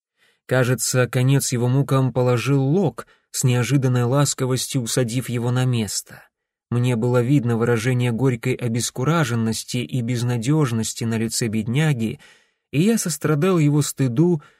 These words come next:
не менее, чем радовался завершению этой тягостной минуты. «Благодарю вас за ваше неслыханное красноречие»,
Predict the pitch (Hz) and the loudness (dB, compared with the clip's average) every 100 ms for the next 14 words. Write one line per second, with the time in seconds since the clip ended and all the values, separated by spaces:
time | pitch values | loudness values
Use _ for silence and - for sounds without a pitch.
0 | - 131 147 185 180 175 165 - 143 131 | -2 2 4 4 2 2 2 0 0 2
1 | 151 165 156 160 151 - 147 117 127 123 | 2 2 2 2 0 0 -2 0 0 0
2 | 117 - 147 151 143 147 131 127 120 - | -4 -2 2 4 4 4 0 -2 -4 -2
3 | 127 120 117 - 123 120 117 107 98 - | -2 -2 -4 -2 -2 0 0 -2 -4 -10
4 | - - _ _ _ _ _ _ _ _ | -20 -20 _ _ _ _ _ _ _ _
5 | _ _ - - 123 151 170 170 196 226 | _ _ -8 -2 2 4 4 4 4 8
6 | 196 147 113 143 147 147 147 143 143 147 | 8 8 6 4 6 4 4 4 4 4
7 | 151 143 143 143 139 135 135 - 139 135 | 2 4 2 2 2 2 0 2 2 4
8 | 131 117 - 123 123 117 | 2 0 -2 0 2 0